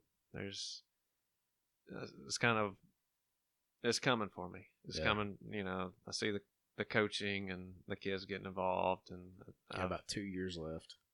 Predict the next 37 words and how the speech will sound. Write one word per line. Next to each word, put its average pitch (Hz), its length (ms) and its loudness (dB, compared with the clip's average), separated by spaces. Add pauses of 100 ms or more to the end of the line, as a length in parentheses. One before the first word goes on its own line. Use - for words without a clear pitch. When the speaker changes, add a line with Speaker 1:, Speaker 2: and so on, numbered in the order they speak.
Speaker 1:
Yeah, 156 280 0 (120)
I 131 60 6
mean, 123 200 6
I've, 123 460 4
I've 123 200 8
started 131 580 4 (800)
getting 123 200 2
involved 123 360 6
in 117 100 -2
Park 120 240 0
and 120 100 -2
Rec 120 280 2 (600)
right 117 200 6
now, 117 340 0 (420)
um, 98 420 0 (320)
just 104 200 -2
because 104 260 0
I 107 80 2
know 104 380 4
if 98 80 -2 (440)
I 107 100 0
don't 104 180 0
get 104 160 -2
involved 101 760 6 (220)
now, 104 560 2
by 101 120 0
the 98 60 0
time 104 240 -2
my 101 120 -2
kids 101 360 -4
are 98 320 -2 (460)
ready 110 260 2
to 107 80 -6
start - 280 0
playing, 110 500 0 (160)
then 104 180 0
I 101 160 4